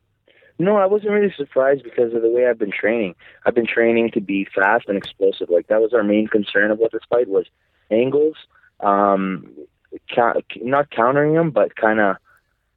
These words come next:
we're, he, he, he throws in very straightforward. So our plan was to kinda step to the side while hitting at the same time, so catch him coming in. And, um, you know, I worked a lot on speed. I worked a lot of conditioning, and it was just all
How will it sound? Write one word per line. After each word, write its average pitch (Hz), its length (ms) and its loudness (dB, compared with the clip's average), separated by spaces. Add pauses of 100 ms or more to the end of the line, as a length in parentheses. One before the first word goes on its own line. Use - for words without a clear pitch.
(340)
we're, 120 420 0
he, 147 360 -4
he, 165 240 0
he 151 180 -6
throws 131 380 0
in 127 100 0
very 117 260 0
straightforward. 107 640 0
So 98 320 0
our 107 100 2
plan 120 280 -2
was 113 240 0
to 92 100 0 (380)
kinda 104 260 0
step - 200 -4
to 117 60 -12
the 113 160 2
side 110 260 0
while 101 260 0
hitting 101 260 -4
at 98 80 -8
the - 160 -14
same 98 140 -4
time, 92 300 -2
so 87 200 -2
catch 95 260 0
him 101 80 -4
coming 92 320 -4
in. 95 160 -8 (640)
And, 92 280 -2
um, 87 460 0 (1040)
you 120 220 -12
know, 135 420 2
I 123 280 0
worked 143 240 0
a - 20 0
lot 143 140 4
on 123 200 2
speed. 104 240 -4
I 107 100 4
worked 107 220 0
a 110 40 -2
lot 104 160 0
of 98 60 0
conditioning, 101 720 -2 (240)
and 92 540 -6 (160)
it 101 160 0
was 107 140 0
just 113 240 0
all 101 500 2